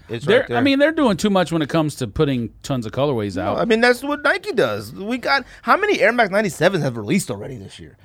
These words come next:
Speaker 1: We got Silver Bullets, Gold, White Snake. This,
Speaker 2: What it,
Speaker 1: like
Speaker 2: what, see, what Adidas should be doing is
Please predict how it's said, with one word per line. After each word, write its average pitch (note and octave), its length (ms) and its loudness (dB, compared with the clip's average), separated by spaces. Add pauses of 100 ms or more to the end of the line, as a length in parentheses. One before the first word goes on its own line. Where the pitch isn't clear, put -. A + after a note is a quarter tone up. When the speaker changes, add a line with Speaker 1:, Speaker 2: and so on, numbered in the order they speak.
Speaker 1:
We F3+ 120 2
got B2 160 2
Silver G3 320 2
Bullets, D3+ 340 -2
Gold, G#2+ 600 -2 (100)
White F3 220 2
Snake. G#2+ 360 -10 (300)
This, D#3+ 80 0
Speaker 2:
What B3+ 100 4
it, C4+ 80 0
Speaker 1:
like F3+ 140 0
Speaker 2:
what, A#3 240 -2
see, B3+ 160 2
what A#3+ 160 2
Adidas B3 360 0
should G#3 120 -4
be E3+ 80 0
doing F3 320 2
is A#2+ 240 -6